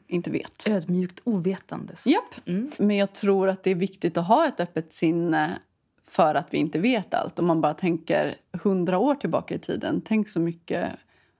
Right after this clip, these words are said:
Speaker 1: av vetenskapen man inte visste som då skulle ses som ett flum,
Speaker 2: Ja.
Speaker 1: men som idag är verklighet.
Speaker 2: Ja, gud ja. Alltså, hade man visat en mobiltelefon
Speaker 1: Mm.
Speaker 2: för en person under sent artonhundratal,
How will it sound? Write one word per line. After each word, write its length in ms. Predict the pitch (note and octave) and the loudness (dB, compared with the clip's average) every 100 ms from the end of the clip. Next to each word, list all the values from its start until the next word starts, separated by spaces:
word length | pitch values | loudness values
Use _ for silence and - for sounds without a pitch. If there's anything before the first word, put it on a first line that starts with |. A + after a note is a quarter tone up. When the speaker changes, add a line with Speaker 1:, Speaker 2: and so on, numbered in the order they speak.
| - | -8
Speaker 1:
av 100 | E3 | -2
vetenskapen 1040 | F3 E3 - D#3 E3+ A#3 A#3 - - D3 D#3+ | 0 -2 -2 -2 2 2 2 0 -2 0 2
man 140 | E3 | 0
inte 220 | D#3+ D#3+ | 0 -2
visste 480 | D#3 E3+ - - G#3 | -4 -4 -6 -2 -2
som 360 | - D#3 D3 - | 0 0 -2 -4
då 480 | - F3 E3+ G3+ G3 | -10 -10 -2 0 0
skulle 280 | F#3 - E3+ | -2 -6 -6
ses 360 | - - - - | -4 -4 -4 -4
som 140 | - | -6
ett 120 | - | -6
flum, 480 | - F#3+ - - F3+ - - | -2 -2 -2 -4 -6 -8 -14
Speaker 2:
Ja. 280 | - - | -6 0
Speaker 1:
men 180 | F3+ D#3+ | 2 2
som 160 | E3 D#3+ | 0 0
idag 320 | D3+ C#3 D#3 G3 | 2 0 0 -4
är 200 | - E3+ D#3 | -4 -2 0
verklighet. 760 | E3 E3+ - F#3 - - - | -2 -4 -4 -4 -4 -8 -10
Speaker 2:
Ja, 60 | - | -4
gud 260 | G3+ C4 E3 | -2 -2 -4
ja. 80 | - - | -6 -6
Alltså, 220 | F#3+ G3+ | -4 -2
hade 160 | F#3+ | -2
man 140 | F#3 F#3 | -2 -2
visat 240 | F#3 F3 | -4 -4
en 60 | F3 | -4
mobiltelefon 800 | F3 F#3 F#3 - F#3 - C4 A#3+ | -2 0 -2 -2 -4 -2 0 2
Speaker 1:
Mm. 140 | G#3+ | 2
Speaker 2:
för 80 | G3 | 0
en 100 | F#3 | -2
person 440 | F3+ F3+ F3+ D#3+ D#3+ | -4 -2 -2 -2 -4
under 160 | D#3+ | -4
sent 320 | D3+ D#3+ D3 | -2 -4 -2
artonhundratal, 720 | D3+ D3 D3 C#3+ - G3 F3+ | -4 -4 -6 -6 -6 -4 -4